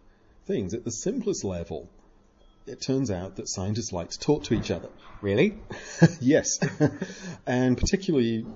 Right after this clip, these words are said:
Speaker 1: scientists from different fields, because you find out stuff that you didn't know. You're not afraid of asking stupid questions because, you know,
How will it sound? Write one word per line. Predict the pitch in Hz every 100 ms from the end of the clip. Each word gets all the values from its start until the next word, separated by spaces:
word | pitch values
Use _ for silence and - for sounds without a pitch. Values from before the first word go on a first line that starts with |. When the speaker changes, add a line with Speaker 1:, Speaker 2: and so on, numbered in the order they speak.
| -
Speaker 1:
scientists | - 101 107 110 -
from | 101 98
different | 101 - 95 -
fields, | 247 156 - -
because | 113 - 104 87 - -
you | 127 117 107
find | - 104 104 107 98 - - - -
out | 82 -
stuff | - - 90 -
that | -
you | 104
didn't | 92 110 127 107
know. | 92 78 104 - - -
You're | - 123
not | 123
afraid | 123 - 101 98
of |
asking | 95 90 - 82
stupid | - - 95 92
questions | - 90 - - - 107
because, | 95 90 80 - - -
you |
know, | 95